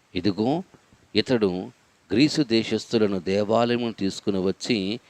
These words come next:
ఈ పరిశుద్ధ స్థలమును అపవిత్రపరిచి ఉన్నాడని" చెప్పి కేకలు వేస్తున్నారు.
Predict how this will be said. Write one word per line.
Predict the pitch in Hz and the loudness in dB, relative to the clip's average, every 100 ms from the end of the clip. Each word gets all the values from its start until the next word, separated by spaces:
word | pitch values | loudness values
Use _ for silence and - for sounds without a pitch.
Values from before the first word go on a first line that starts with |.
| _ _ 95 | _ _ -2
ఈ | 104 | 0
పరిశుద్ధ | 101 104 120 156 123 | 2 2 2 -2 0
స్థలమును | 120 - 107 107 104 101 95 | -2 0 -2 0 -2 -2 -2
అపవిత్రపరిచి | 90 - 113 123 123 113 101 98 - | -4 0 0 0 -2 -2 -2 -2 -4
ఉన్నాడని" | 95 98 101 98 92 - | -4 -2 -2 -2 -4 -4
చెప్పి | 92 - 120 95 117 - - _ - | -4 0 0 0 -4 -12 -20 _ -2
కేకలు | 110 117 - 110 | 0 0 2 0
వేస్తున్నారు. | 92 87 - 90 85 78 73 | 0 -2 -4 -4 -4 -8 -8